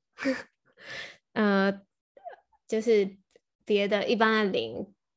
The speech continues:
再也进不来，他进来可能会超痛苦的东西。<laughs> 我爱怎么点就怎么点。可是，可是，呃，如果我出去，出去另一个，呃，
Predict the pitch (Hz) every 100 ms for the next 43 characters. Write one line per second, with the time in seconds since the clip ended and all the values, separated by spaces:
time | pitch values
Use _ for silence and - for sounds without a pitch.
0 | _ 240 214 190 240 - 214 196 214 190
1 | 208 208 208 - - 202 196 190 196 214
2 | 202 220 196 226 202 196 190 - 185 190
3 | 208 240 262 - 262 - - - - -
4 | - - 240 262 254 226 196 196 185 208
5 | 190 180 - - 208 196 233 220 - -
6 | - 226 220 285 247 - - _ _ _
7 | 208 202 190 190 190 _ _ _ _ _
8 | _ - - - _ _ _ _ _ _
9 | _ - 226 254 285 220 190 - 196 190
10 | 190 - 247 254 - 294 240 - - -
11 | 240 247 - 254 214 202 233 214 - 208
12 | 202 208 196 - _ _ _ _ _ _
13 | _ _ _ _ - 202 185 180